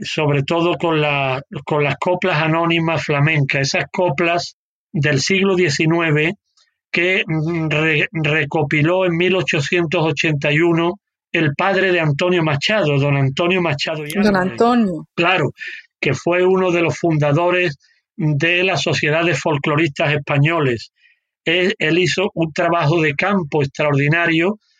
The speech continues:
Speaker 1: recogiendo muchísimas coplas que a lo largo, finales, sobre todo del diecinueve, eh, le oía a los cantaores por, por los arrabales, por las ciudades, por los caminos,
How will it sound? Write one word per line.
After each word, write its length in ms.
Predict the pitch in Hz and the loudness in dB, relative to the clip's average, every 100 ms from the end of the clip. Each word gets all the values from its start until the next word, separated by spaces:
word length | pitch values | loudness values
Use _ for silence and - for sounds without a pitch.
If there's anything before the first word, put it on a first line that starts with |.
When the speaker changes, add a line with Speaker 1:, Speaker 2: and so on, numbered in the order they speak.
| _ - | _ -4
Speaker 1:
recogiendo 880 | 147 156 143 143 - 175 180 185 175 | 0 0 0 -2 0 0 0 0 0
muchísimas 680 | 151 143 175 - 180 156 - | 0 0 0 0 -2 -2 -2
coplas 460 | 175 165 180 185 - - | -2 -2 -2 -2 -4 -4
que 300 | 160 180 220 _ _ _ _ | -2 0 -4 _ _ _ _
a 100 | - | -2
lo 140 | 143 143 | 0 2
largo, 360 | 160 185 175 147 | 2 0 0 -2
finales, 520 | 160 147 214 175 143 | 0 0 2 0 -2
sobre 300 | 180 160 143 | -2 -2 -2
todo 180 | 170 175 | 0 0
del 160 | 160 | 0
diecinueve, 760 | 151 160 165 156 165 151 160 196 _ _ _ _ | 0 0 0 0 0 0 -2 -4 _ _ _ _
eh, 600 | 165 160 151 147 147 139 139 _ | -2 0 0 0 0 -2 -4 _
le 260 | 151 160 160 | 0 2 2
oía 520 | 156 175 175 180 185 | 2 2 2 0 -2
a 120 | - 170 | 0 0
los 160 | 143 | 0
cantaores 800 | - 156 139 151 151 170 175 175 - | 0 2 2 2 2 2 0 -2 -2
por, 300 | 165 151 143 _ _ _ | -2 0 -4 _ _ _
por 180 | - 156 | -2 0
los 180 | 160 139 | 2 2
arrabales, 600 | 147 143 143 170 180 175 175 | 2 2 2 2 2 0 0
por 180 | 170 151 | 0 0
las 140 | 147 | 0
ciudades, 480 | 151 147 170 165 170 151 | 0 2 2 2 0 0
por 120 | 156 | 0
los 140 | 147 | 0
caminos, 480 | - 143 170 175 | 0 2 2 2